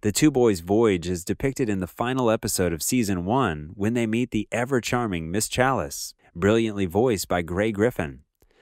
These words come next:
Now that most fans have finished this twelve-part series with fourteen-minute episodes each,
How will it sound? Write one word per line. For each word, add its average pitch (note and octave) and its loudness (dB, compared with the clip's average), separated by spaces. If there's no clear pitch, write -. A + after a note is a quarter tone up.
Now D#3 2
that F3+ 2
most B2+ 2
fans G2 0
have F2+ -2
finished G2+ -2
this F2 -4
twelve-part F#2+ 2
series G2 0
with F#2 0
fourteen-minute A2 0
episodes F#2+ 0
each, C#3 -4